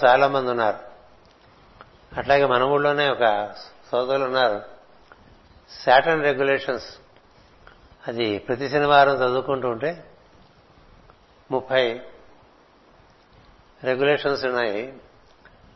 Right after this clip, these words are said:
ముప్పై శనివారాలు. అట్లా ముప్పై శనివారాలు ముప్పై చేశాడండి ఆయన.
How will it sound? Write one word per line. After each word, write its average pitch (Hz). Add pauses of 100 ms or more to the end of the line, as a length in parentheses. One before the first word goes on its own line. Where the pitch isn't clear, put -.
(240)
ముప్పై 135
శనివారాలు. 131 (1400)
అట్లా 131
ముప్పై 123
శనివారాలు 147
ముప్పై 127
చేశాడండి 120
ఆయన. 90